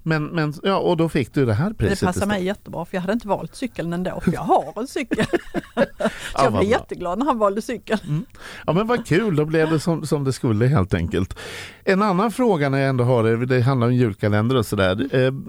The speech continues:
Speaker 1: när tar du bort julsaker och sånt där?
Speaker 2: Alltså jag plockar faktiskt bort lite dukar och julpynt igår.
Speaker 1: Mm.
Speaker 2: Men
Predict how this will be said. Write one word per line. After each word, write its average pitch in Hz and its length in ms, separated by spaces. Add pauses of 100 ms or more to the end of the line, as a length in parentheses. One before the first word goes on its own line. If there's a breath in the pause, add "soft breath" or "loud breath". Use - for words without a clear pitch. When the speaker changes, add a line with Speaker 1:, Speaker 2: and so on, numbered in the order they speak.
(200)
Speaker 1:
när 165 280
tar 180 220
du 190 340
bort 165 280
julsaker 165 800
och 208 100
sånt - 180
där? 165 120 (1040 soft breath)
Speaker 2:
Alltså 226 160
jag 190 100
plockar - 280
faktiskt - 400
bort 208 240
lite 160 220
dukar 170 580
och 147 140
julpynt 208 840
igår. 233 520 (140)
Speaker 1:
Mm. 131 180
Speaker 2:
Men 202 240